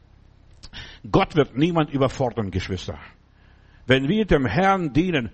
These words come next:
und das habe ich noch nicht erlebt, dass jemand überfordert worden ist,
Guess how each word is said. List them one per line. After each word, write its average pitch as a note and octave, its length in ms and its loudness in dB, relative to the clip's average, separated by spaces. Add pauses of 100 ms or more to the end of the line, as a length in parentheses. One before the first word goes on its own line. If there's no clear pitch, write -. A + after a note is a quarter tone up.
und C3 140 0
das D3+ 100 4
habe C#3 140 0
ich B2 40 -2
noch B2+ 140 0
nicht F3+ 200 -4
erlebt, D3 440 -2 (440)
dass A2+ 160 4
jemand C3 280 0
überfordert C3+ 600 -2
worden C3 260 -4
ist, - 340 -6